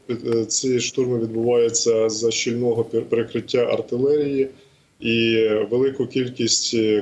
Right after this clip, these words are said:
кабів ворог також скидує для того, аби пробувати руйнувати і позиції, де утримують оборону наші захисники, е, пробувати, е, також завдавати ударів по можливим місцям скупчення українських сил.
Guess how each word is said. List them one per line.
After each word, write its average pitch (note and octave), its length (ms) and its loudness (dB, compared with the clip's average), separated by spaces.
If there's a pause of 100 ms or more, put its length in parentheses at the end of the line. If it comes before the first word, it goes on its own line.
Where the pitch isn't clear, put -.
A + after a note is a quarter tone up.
(120)
кабів C3 380 0
ворог A#2 320 0
також A2+ 340 -2
скидує A#2+ 460 0
для A2 180 -2
того, A2+ 380 0
аби A2 300 0
пробувати A2+ 640 0
руйнувати A2 800 0 (240)
і A2 160 -2
позиції, B2+ 580 -2
де A#2 160 0
утримують A#2+ 600 0
оборону A2+ 460 0
наші B2 260 0
захисники, A#2 760 -4 (480)
е, A2+ 160 2
пробувати, B2+ 800 2
е, A2+ 120 2
також A#2+ 340 0
завдавати A#2 560 0
ударів B2 500 0
по A2+ 300 0
можливим A2+ 480 0
місцям A2+ 380 0
скупчення A2 720 -2 (200)
українських A#2 640 -2
сил. G#2+ 280 0